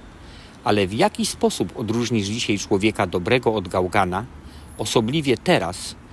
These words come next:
w takich poważnych czasach, gdy zakatrupili tego Ferdynanda? Tam u nas,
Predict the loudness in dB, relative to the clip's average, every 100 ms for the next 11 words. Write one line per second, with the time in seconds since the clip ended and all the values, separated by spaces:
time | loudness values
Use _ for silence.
0 | -20 -14 -2 0 0 -6 -2 0 2 2
1 | 0 -4 0 -2 0 -6 -8 -14 -18 -14
2 | -10 -2 2 2 2 0 -2 0 -2 -2
3 | -2 -2 -2 0 2 4 2 2 2 0
4 | -2 -8 -12 -18 -18 -18 -18 -18 -18 -18
5 | -20 -18 -20 -18 -8 2 4 6 4 4
6 | 2 -2 -10